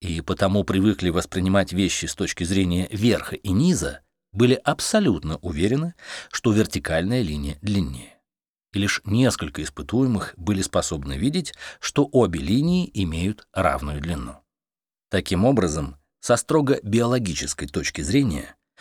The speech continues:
мозг активно участвует в формировании и обусловливании восприятия. Хотя ученые и не отрицают существование реального мира объектов вне границ тела,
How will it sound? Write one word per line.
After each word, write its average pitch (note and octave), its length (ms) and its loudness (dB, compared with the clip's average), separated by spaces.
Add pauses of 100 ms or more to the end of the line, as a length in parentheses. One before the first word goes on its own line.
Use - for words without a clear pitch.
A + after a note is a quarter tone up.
(180)
мозг D#3 540 4
активно D3+ 540 2
участвует G#2+ 640 0
в - 80 -14
формировании G#2 840 2
и C3+ 160 -4
обусловливании G2+ 880 0
восприятия. D#2 760 -6 (640)
Хотя F2 380 -2
ученые G2 560 0
и G#2 260 0
не G2+ 140 2
отрицают A2 600 2
существование E2 960 -2
реального G2 580 0
мира D#2+ 340 -2
объектов C#2+ 600 -6
вне F#2+ 300 2
границ C#2+ 460 -4
тела, C3+ 360 0